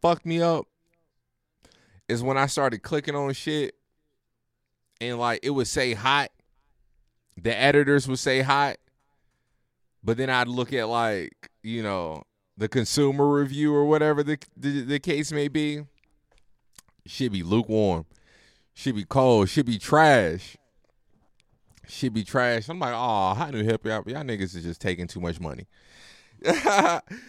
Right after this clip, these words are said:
Y'all niggas is taking too much money. But, nigga, there was so much, like, come on, man. Like, I got on Mac because of Wiz.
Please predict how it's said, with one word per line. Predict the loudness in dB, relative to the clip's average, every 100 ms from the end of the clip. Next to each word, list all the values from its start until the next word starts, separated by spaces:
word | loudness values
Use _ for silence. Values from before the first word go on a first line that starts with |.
| -20 -20 -8
Y'all | -4
niggas | -2 -4 -6
is | -2
taking | -2 0 -4
too | -4 -2
much | -2 0
money. | 0 0 0
But, | 0 2 2 -2 _ _ _ _ _ _ _ _ _ _ _ _ _ -20 -18
nigga, | -12 -10 -10 -10
there | -10
was | -10 -8
so | -8 -6
much, | -4 -4 -6 -8
like, | -6 -4 -6 -8
come | -10
on, | -8 -8 -8
man. | -8 -6 -6 -10 -16 _ _ _ _ _ _ _ _ _ _ _ _ _ _ -6
Like, | -2 0 -2 -4 -8 -6
I | 0
got | 2 2
on | 0 0
Mac | 2 2 0
because | -6 -4 -4
of | -2
Wiz. | 2 4 6 4 0 -6